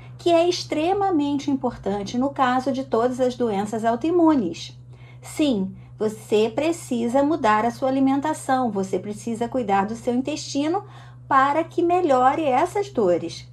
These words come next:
também. Então, assim, é muito importante vocês colocarem isso na cabeça, gente. Presta atenção.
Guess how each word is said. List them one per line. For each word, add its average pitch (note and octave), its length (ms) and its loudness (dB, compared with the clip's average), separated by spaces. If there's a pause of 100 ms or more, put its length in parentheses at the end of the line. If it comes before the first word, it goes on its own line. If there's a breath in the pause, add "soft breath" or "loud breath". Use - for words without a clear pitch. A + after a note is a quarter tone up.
(140)
também. G#3+ 600 0 (140)
Então, B3 300 2
assim, B3 240 -2
é A#3 40 2
muito C#4+ 360 4
importante C4+ 560 0
vocês A#3+ 440 -4 (200 loud breath)
colocarem D4 840 2
isso D4+ 320 -4 (240)
na G#3+ 180 0
cabeça, G3+ 480 2
gente. F3 300 -6
Presta G#3 340 -2
atenção. B3+ 540 -2